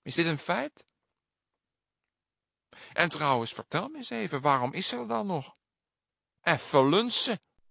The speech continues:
Zeker." "Dit is niet het moment voor sarcastische opmerkingen, commandant. We hebben hier te maken met een ernstige situatie. Mogelijk zelfs rampzalig."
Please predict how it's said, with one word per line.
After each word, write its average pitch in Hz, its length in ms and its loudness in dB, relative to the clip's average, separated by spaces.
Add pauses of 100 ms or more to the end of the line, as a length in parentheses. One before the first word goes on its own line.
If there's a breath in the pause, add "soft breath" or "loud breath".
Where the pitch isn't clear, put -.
(360)
Zeker." 170 680 0 (1700)
"Dit 185 300 -10
is - 340 -8
niet 190 280 -10
het 185 200 -6
moment 156 400 -4
voor 160 240 -2
sarcastische 156 800 -2
opmerkingen, 120 800 -8
commandant. 131 580 -6 (280 loud breath)
We 147 100 -2
hebben 170 260 -2
hier 190 140 -4
te - 80 -8
maken 190 380 2
met 175 100 -8
een 185 80 -10
ernstige 175 360 -8
situatie. 143 800 -10 (360 soft breath)
Mogelijk 180 400 -4
zelfs 165 280 -8
rampzalig." 143 680 -4